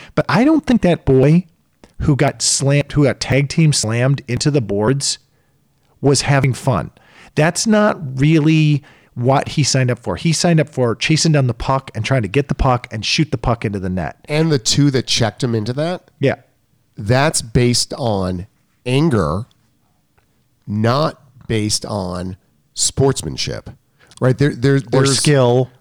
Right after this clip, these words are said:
Speaker 2: There's, there's a, right?
Speaker 1: Or
Speaker 2: It
Speaker 1: strategy or anything.
Speaker 2: Ag-, and again, I told you, I love watching hockey. I'm not banging on hockey.
Speaker 1: Yeah, I
Speaker 2: I
Speaker 1: love
Speaker 2: can
Speaker 1: hockey
Speaker 2: watch,
Speaker 1: too.
Speaker 2: I love watching hockey.
Speaker 1: Yeah, I love hockey too.
Speaker 2: Um,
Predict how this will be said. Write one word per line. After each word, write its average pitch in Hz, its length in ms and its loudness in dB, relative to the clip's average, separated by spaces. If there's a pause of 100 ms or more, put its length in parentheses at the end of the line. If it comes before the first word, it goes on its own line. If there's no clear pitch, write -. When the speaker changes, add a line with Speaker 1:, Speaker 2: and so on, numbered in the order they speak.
(100)
Speaker 2:
There's, 147 420 2
there's 131 320 0
a, 123 160 0
right? 120 320 0
Speaker 1:
Or 127 60 2
Speaker 2:
It 127 40 2
Speaker 1:
strategy 123 880 2 (320)
or 135 180 2
anything. 127 400 0
Speaker 2:
Ag-, 143 200 -2
and 151 120 2
again, 156 240 0
I 123 100 -2
told 147 240 0
you, 110 100 -4
I 107 100 -4
love 107 280 -2
watching 95 280 -4
hockey. 90 300 -8
I'm 85 100 -6
not 110 240 -4
banging 101 260 -6
on 82 120 -8
hockey. 85 320 -12
Speaker 1:
Yeah, 180 120 -2
I 120 160 0
Speaker 2:
I - 40 2
Speaker 1:
love 151 120 4
Speaker 2:
can 135 80 2
Speaker 1:
hockey 127 140 2
Speaker 2:
watch, 107 200 2
Speaker 1:
too. 190 120 2
Speaker 2:
I 247 40 2
love 120 560 2
watching 101 260 -2
hockey. 85 240 -10
Speaker 1:
Yeah, 135 180 -4
I 107 40 -4
love 117 180 -2
hockey 208 240 -6
too. 208 140 -12
Speaker 2:
Um, 104 380 -4